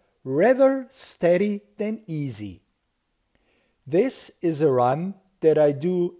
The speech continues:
every second week, sometimes even once a week. As for my intervals, <clears throat>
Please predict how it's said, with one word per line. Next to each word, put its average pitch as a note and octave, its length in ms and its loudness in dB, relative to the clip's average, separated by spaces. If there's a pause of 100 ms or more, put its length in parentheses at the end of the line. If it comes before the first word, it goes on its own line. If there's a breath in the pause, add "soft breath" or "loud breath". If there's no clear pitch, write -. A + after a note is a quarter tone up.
every B3+ 340 -2
second D3+ 520 -2
week, D3+ 420 -4 (400)
sometimes A3 1000 -4 (120)
even A#3 360 0
once D3+ 380 0
a B2 80 -4
week. G#2 440 -10 (1500 soft breath)
As D#3+ 380 2
for E3+ 220 0
my F3 180 6
intervals, A#3 1000 2 (500)
<clears throat> - 0 -